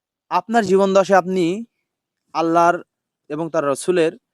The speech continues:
এবং ওই সকল শ্রেণীর মানুষের আনুগত্য করেন, যারা আপনাদেরকে সৎ পথের নির্দেশ দেয়।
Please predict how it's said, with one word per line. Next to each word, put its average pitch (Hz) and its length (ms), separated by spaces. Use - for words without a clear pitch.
এবং 180 240
ওই 247 160
সকল 233 280
শ্রেণীর 180 340
মানুষের 160 380
আনুগত্য 156 480
করেন, 156 420
যারা 160 240
আপনাদেরকে 156 440
সৎ 156 260
পথের 147 280
নির্দেশ 135 440
দেয়। 120 200